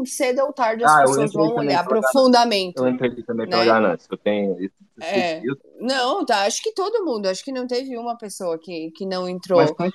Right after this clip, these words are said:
Speaker 1: Por isso, até porque ninguém achou que seria possível né, toda essa, essa escalada aí. Quer dizer, possível sempre foi, mas não, a gente não enxergava isso.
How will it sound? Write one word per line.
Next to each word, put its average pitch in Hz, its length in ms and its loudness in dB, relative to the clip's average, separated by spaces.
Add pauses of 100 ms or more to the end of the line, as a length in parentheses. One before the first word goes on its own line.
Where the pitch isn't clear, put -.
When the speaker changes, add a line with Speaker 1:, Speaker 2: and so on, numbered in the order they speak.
Speaker 1:
Por 247 160 4
isso, 269 220 -2
até 339 180 0
porque 381 360 -4
ninguém 381 420 -6
achou 349 260 -8
que 294 120 -8
seria 226 380 -4
possível 208 760 -6 (440)
né, 185 300 -6
toda 202 320 -2
essa, 160 680 -4 (200)
essa 180 280 -8
escalada 175 880 -2 (120)
aí. 165 200 -10
Quer 214 120 -4
dizer, 196 160 -2
possível 339 420 -4
sempre 320 340 -4
foi, 247 280 0
mas 180 420 -6
não, 185 760 -4
a 151 100 -2
gente 190 240 -6
não 226 100 -2
enxergava 190 680 2
isso. 135 300 -8